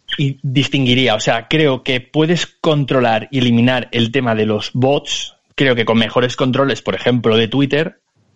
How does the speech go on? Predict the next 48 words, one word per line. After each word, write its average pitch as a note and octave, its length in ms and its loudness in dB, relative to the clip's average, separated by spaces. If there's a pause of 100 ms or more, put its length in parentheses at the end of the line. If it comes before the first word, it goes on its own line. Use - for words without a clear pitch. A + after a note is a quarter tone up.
(340)
y C3 260 2
sin A#2 240 2
embargo, C#3 520 2
estoy B2+ 300 -2
totalmente C#3 380 2
de C3 80 2
acuerdo B2 500 0
con, G#2+ 440 -4
con G2+ 520 -6
lo G2+ 80 0
dicho A2+ 220 0
hasta C3+ 160 -2
ahora B2 340 2
y G2 60 -12
con G#2 220 -6
José, C#3+ 420 -4 (560)
en G#2+ 100 -2
el G#2+ 80 -4
sentido A#2 380 0
de C3 100 0
que A#2+ 140 -6
creo C#3 180 0
que B2 80 0
tendría A#2 300 2
que B2+ 80 0
ser C#3 240 -2
también B2+ 340 2
algún A#2 260 0
tipo B2 240 2
de A#2 100 2
organismo A2+ 360 0
independiente C#3+ 640 2
el C3+ 80 -4
que C3 100 0
diga A#2 200 0
esta C3 180 -2
noticia C3 340 -2
es - 160 -4
fake D3 300 -4
o - 20 2
no. A#2 100 4
O A2 40 -2
sea, A#2+ 100 -4
es A#2 60 -2
decir, B2+ 400 0 (340)
distinguiría D3+ 540 2
muy F#3+ 260 6
bien F#3+ 400 0